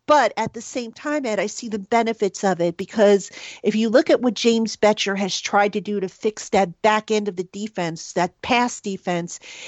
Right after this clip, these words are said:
he's been usually adding, you know, six,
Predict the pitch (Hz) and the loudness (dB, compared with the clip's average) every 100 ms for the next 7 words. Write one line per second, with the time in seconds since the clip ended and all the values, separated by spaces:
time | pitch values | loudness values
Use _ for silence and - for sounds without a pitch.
0 | - - 254 - 220 226 254 294 302 269 | -14 -2 -2 0 -2 2 4 2 2 0
1 | 233 - 208 214 220 214 202 185 _ 220 | 0 2 4 4 2 0 -4 -10 _ -4
2 | 196 170 - - - 262 - - | -2 -2 -4 -2 2 2 0 -6